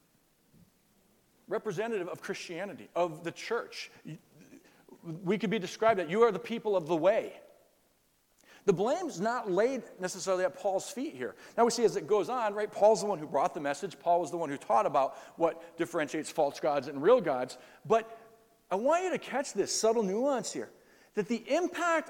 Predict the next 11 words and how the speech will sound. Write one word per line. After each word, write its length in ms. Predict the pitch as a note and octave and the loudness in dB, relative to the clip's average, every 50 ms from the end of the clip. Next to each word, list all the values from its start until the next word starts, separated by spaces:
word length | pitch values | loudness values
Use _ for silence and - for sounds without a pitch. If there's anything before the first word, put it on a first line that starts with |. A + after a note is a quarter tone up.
| - - | -6 -6
on 80 | G#3 | -4
the 80 | G3+ F#3+ | -2 -2
culture 580 | - - - B3 C4 D4+ D4+ - - C#4 C4 A#3 | -4 -2 0 2 2 2 2 0 0 2 2 2
of 80 | F#3 - | 2 2
Ephesus 640 | - G3 B3+ B3+ - C4+ - - F#3+ D#3 C#3 C3+ - - - - - - | 0 -2 -2 0 -2 -4 -4 -2 -4 -4 -4 -4 -8 -10 -14 -18 -4 0
was 240 | G3+ G#3 E3 E3 F3+ | 2 2 2 2 -2
not 420 | G#3 A#3 C4+ D#4 D#4+ E4 D#4 - - - - - _ _ _ _ - | -2 0 2 2 2 0 -2 -4 -12 -20 -20 -20 _ _ _ _ -10
attributed 640 | - F3 - - C4+ D4 D4 D4+ B3+ A3+ G#3+ G3 D#3 | -8 -6 -2 0 0 0 0 0 0 0 0 0 -2
just 300 | - G3 B3 - - - | -2 -2 -2 -2 -2 -6
to 60 | A3 | -10
Paul. 540 | - - - A3+ C4 D#4 D#4 A3 C3+ A#2 | -10 -6 -2 0 2 4 4 2 2 0